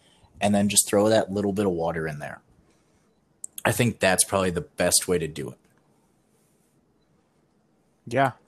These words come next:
Speaker 2: that's,
Speaker 1: But that,
Speaker 2: I mean,
Speaker 1: that being said, I'm going to keep enjoying this drink.
Speaker 2: You've talked about the water a little bit a couple times and how that will spread those flavors out along in the drink and in your sip when you're sipping it.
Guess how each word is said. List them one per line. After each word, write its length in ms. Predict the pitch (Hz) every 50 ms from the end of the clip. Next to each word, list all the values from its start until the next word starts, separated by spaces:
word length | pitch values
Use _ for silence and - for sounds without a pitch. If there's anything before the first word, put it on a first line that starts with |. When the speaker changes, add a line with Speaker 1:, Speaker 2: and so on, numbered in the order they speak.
| _ -
Speaker 2:
that's, 300 | - 127 127 - - -
Speaker 1:
But 60 | 107
that, 80 | 101 95
Speaker 2:
I 40 | 139
mean, 200 | 143 143 139 135
Speaker 1:
that 160 | 131 127 127
being 200 | 127 110 104 98 -
said, 260 | - - 113 101 - - - 87
I'm 100 | 98 107
going 200 | - 135 113 85
to 60 | 78
keep 320 | - - - 107 104 -
enjoying 520 | 92 82 78 - - 85 90 95 92 85 80
this 160 | 82 82 -
drink. 360 | - - 90 92 180 - - _ _ _ - - - _ - - - - -
Speaker 2:
You've 280 | - 147 190 240 262 233
talked 400 | - - 185 175 175 185 - -
about 300 | 151 135 131 123 120 -
the 80 | - 113
water 380 | 113 113 113 113 113 113 113
a 60 | 113
little 160 | 110 110 110 107
bit 220 | 101 107 104 104
a 40 | 104
couple 320 | - - 120 110 - 107 104
times 520 | - - 120 113 110 110 113 110 104 104
and 240 | 113 110 107 107 107
how 320 | - - 120 117 113 113
that 200 | 107 117 117 120
will 300 | 123 120 117 113 113 104 -
spread 500 | - - - - - - 147 143 135 139
those 220 | 139 147 139 127 -
flavors 540 | - - - 120 120 117 120 127 127 110 123
out 200 | 127 127 127 123
along 680 | 117 113 120 120 120 117 117 117 117 117 117 113 110 _ _ _ _ _ _ _
in 200 | - 151 147 147
the 80 | 139 131
drink 480 | 113 - - 120 123 127 127 127 117 131
and 160 | 120 117 113
in 200 | 113 127 123 120
your 240 | 117 120 120 120 110
sip 460 | - - - - - 131 120 117 - -
when 180 | - 127 120 120
you're 120 | 117 113
sipping 380 | - - 127 117 113 120 120 117
it. 220 | 117 117 113 107